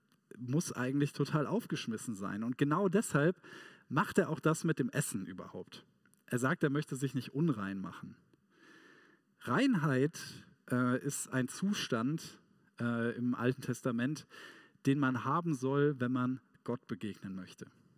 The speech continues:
Und Daniel möchte Gott begegnen. Daniel möchte Gott begegnen, ganz besonders in dieser Zeit, wo er eigentlich total aufgeschmissen ist. Ich glaube, der macht eine ziemliche Glaubenskrise durch. Auch wenn wir davon, äh, nicht wirklich was lesen, aber stellt euch das mal vor, euch passiert sowas. Ich wär ziemlich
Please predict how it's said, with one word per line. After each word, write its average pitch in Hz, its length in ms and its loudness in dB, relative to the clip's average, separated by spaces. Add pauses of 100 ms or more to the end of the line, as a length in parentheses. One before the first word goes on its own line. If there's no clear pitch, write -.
(1160)
Und 139 160 0
Daniel 185 300 6
möchte 170 340 2
Gott 139 200 0
begegnen. 104 440 -4
Daniel 175 320 2
möchte 175 260 0
Gott 147 240 -2
begegnen, 170 400 4
ganz 170 320 0
besonders 170 540 2
in 156 40 4
dieser 135 220 4
Zeit, 170 380 0
wo 139 80 4
er 123 80 2
eigentlich 170 320 2
total 120 300 0
aufgeschmissen 117 640 -4
ist. 107 120 -8
Ich - 80 -20
glaube, 170 200 2
der 135 120 4
macht 156 180 -2
eine 135 80 2
ziemliche 156 400 0
Glaubenskrise 117 680 -4
durch. 101 340 -10 (560)
Auch 131 140 -2
wenn 131 140 2
wir 123 100 4
davon, 120 460 0
äh, 110 240 0
nicht 123 200 -2
wirklich 123 300 2
was 113 180 -2
lesen, 123 320 2
aber 107 160 -2
stellt 120 260 0
euch 117 100 -2
das 120 180 -2
mal 113 160 -2
vor, 120 160 -4
euch 107 160 -4
passiert 113 360 -4
sowas. 104 320 -6
Ich - 140 -8
wär 113 140 2
ziemlich 120 440 -4